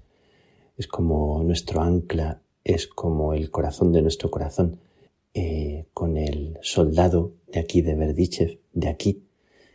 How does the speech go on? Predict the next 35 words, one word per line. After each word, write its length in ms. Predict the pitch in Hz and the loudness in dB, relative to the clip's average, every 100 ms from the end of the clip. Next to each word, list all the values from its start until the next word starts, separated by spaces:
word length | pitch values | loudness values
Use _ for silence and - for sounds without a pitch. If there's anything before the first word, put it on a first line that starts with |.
| _ _ | _ _
que 260 | - 82 80 | -6 -4 -2
ha 100 | 78 | 0
perdido 380 | 82 82 80 | 2 4 4
las 200 | 76 73 | 2 -2
dos 140 | - - | -2 -4
piernas 560 | - 87 87 80 78 | 0 0 2 -2 -2
y 60 | 82 | -2
al 120 | 80 | -4
que 140 | - 80 | 0 4
he 20 | |
mencionado 500 | 85 82 82 82 80 | 4 4 2 2 2
en 100 | 78 | 0
la 80 | 78 | 0
homilía, 420 | 78 78 82 80 _ _ _ _ _ _ | 0 0 -2 -2 _ _ _ _ _ _
porque 320 | - 80 - | -6 -6 -4
aun 160 | 80 78 | -2 -2
sin 240 | - 78 | -2 -2
piernas 480 | 76 87 85 87 - | 2 2 2 0 0
ahora 300 | 85 80 82 | -2 0 0
seguirá 420 | 80 - 76 80 | 0 -2 0 0
luchando 440 | 78 76 - 85 78 | 0 0 -2 -2 -2
y 60 | |
seguirá 420 | 76 - 76 80 82 | -4 -4 -2 -2 -2
con 160 | 78 | 0
un 120 | 82 | 0
corazón 540 | 85 90 87 - - - _ _ _ _ - - _ _ - | 0 0 -2 -2 -2 -4 _ _ _ _ -20 -20 _ _ -10
que, 540 | - 80 76 80 - | -6 -4 -4 -8 -12
que 120 | - 80 | -6 -2
no 140 | 82 | 0
se 160 | - - | -2 -2
rinde. 500 | 73 76 71 76 - _ _ _ _ - | -2 -2 -2 -6 -12 _ _ _ _ -2
Eh, 220 | 92 78 | 0 0
lo 180 | 78 80 | 0 4
hemos 260 | 85 78 | 4 4
recordado 600 | 80 73 73 76 78 69 | 2 0 -2 -2 -2 -4